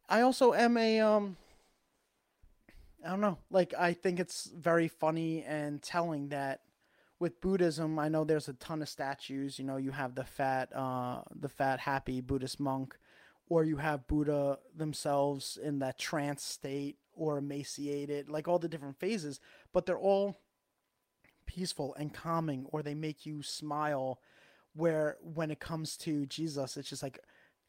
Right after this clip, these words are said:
"We have a gift for you. We took the most agonizing second of his <laughs> life and we immortalized it for you to hang around your neck."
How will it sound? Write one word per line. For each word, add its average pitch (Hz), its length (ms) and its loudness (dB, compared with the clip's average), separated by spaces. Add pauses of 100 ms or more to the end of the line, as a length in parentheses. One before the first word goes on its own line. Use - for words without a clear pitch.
(280)
"We 185 140 2
have 175 180 6
a 147 60 0
gift 151 420 -2
for 147 140 -2
you. 156 300 4
We 143 180 -4
took 156 400 -2
the 160 80 0
most 151 320 -4
agonizing 180 640 2
second 170 380 -4
of 156 120 0
his 165 200 0
<laughs> 151 100 0
life 143 320 4 (480)
and 160 200 -2
we 180 160 2
immortalized 151 680 4
it 135 60 -4
for 151 100 -6
you 143 100 0
to 127 80 -2
hang 156 220 -2
around 147 320 0
your 143 100 -2
neck." - 400 -8